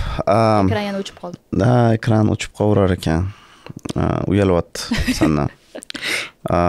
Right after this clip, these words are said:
Speaker 1: xo'p, e, podkastimizga kelganing uchun katta rahmat.
Speaker 2: Mhm. Sizga rahmat,
Speaker 1: A,
Speaker 2: a, sizlarga rahmat,
Speaker 1: qiziq,
Speaker 2: chaqiringiz.
Speaker 1: qiziq narsalarni gaplashdik. Am, yaqinda aytgancha Orol dengiziga bo-, o'sha borib keldik dedim-ku.
Speaker 2: Mhm.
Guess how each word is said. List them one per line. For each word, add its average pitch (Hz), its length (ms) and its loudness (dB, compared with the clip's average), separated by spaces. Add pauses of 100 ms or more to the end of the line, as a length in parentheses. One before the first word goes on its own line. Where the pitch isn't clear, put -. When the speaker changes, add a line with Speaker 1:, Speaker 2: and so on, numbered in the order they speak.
(140)
Speaker 1:
xo'p, - 440 -2
e, 85 1200 0
podkastimizga 101 800 -2
kelganing 90 400 0
uchun - 220 -8
katta - 280 -2
rahmat. 80 540 0
Speaker 2:
Mhm. 185 560 -12
Sizga - 280 -12
rahmat, 185 280 -12
Speaker 1:
A, 202 120 -10
Speaker 2:
a, - 360 0
sizlarga 190 280 -2
rahmat, 185 300 -12
Speaker 1:
qiziq, - 120 -14
Speaker 2:
chaqiringiz. - 360 -4
Speaker 1:
qiziq 90 220 0
narsalarni 85 520 0
gaplashdik. 92 680 -2 (540)
Am, 90 520 2 (320)
yaqinda 101 500 2
aytgancha 90 520 0 (680)
Orol 92 320 2 (120)
dengiziga 95 540 2
bo-, 85 80 0
o'sha - 240 -4
borib 87 240 0
keldik 87 280 0
dedim-ku. 87 360 2
Speaker 2:
Mhm. 226 200 0